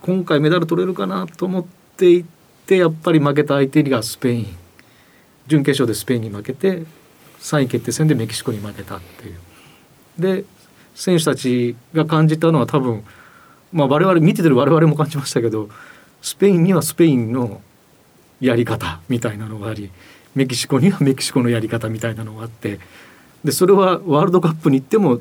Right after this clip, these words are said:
大体変わらない。で、日本もぼ-、僕、実はあるとは思ってるんですよ。今の日本のサッカー見て、古い記者たちは、「いや、日本は昔からこういうサッカーしてたんだよ」って言われてびっくりすることがあるんですね。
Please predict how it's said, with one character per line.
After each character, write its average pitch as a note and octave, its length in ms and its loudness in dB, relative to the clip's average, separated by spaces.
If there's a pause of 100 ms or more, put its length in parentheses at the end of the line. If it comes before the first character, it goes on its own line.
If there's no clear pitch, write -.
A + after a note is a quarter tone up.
大 C3 220 -2
体 A#2+ 180 -2
変 A#2 120 -2
わ A2 80 -4
ら G#2+ 100 -6
な G#2 160 -10
い。 F2+ 80 -16 (320)
で、 D3+ 240 4 (640)
日 D#3+ 120 4
本 D#4 160 4
も F#3 180 4
ぼ-、 C#3 180 0
僕、 D3 300 0 (240)
実 E3+ 220 2
は D#3+ 100 4
あ B3+ 60 4
る C#4 100 4
と D#3 100 4
は C3 60 4
思 C3 160 2
っ - 20 -4
て D3+ 120 0
る G#2+ 80 0
ん G2+ 40 -8
で F#2+ 60 -12
す - 120 -14
よ。 F#2+ 100 -16 (320)
今 F3 180 4
の C3+ 80 4
日 C#3 220 0
本 D3+ 80 4
の C#3 80 0
サ D3+ 100 -2
ッ D#3 80 -8
カ A#2 120 -8
ー G#2 60 -8
見 B2+ 120 -6
て、 A#2 160 -4 (240)
古 G3 360 4
い E3 60 4
記 D#3 80 -4
者 C#3+ 100 -2
た A#2+ 120 -6
ち A2+ 120 -10
は、 G#2 240 -8 (240)
「い - 60 -2
や、 C#3+ 100 0
日 D3 200 0
本 G3+ 80 4
は F3+ 80 2
昔 A#2+ 240 -4
か D#3 80 0
ら C3+ 40 -2
こ E3 120 2
う - 20 4
い - 20 4
う D#3+ 40 -6
サ E3 80 0
ッ D#3 40 0
カ D3+ 80 -8
ー B2+ 40 -12
し - 20 -10
て D3+ 60 -6
た C3+ 100 -6
ん G#2 80 -8
だ G2 80 -14
よ」 A#2 120 -8
っ - 20 -12
て - 300 -16 (240)
言 B2+ 60 -2
わ C3 60 2
れ A#2+ 60 0
て A#2+ 80 -2
び A2+ 140 -8
っ - 20 -20
く G#3 80 0
り F#3+ 60 2
す - 60 -2
る A#2 60 0
こ G#2+ 80 -4
と G#2 80 -8
が G2+ 80 -10
あ - 20 -14
る G2+ 80 -14
ん G2+ 40 -16
で F2+ 80 -16
す F#2+ 80 -18
ね。 G#2+ 200 -16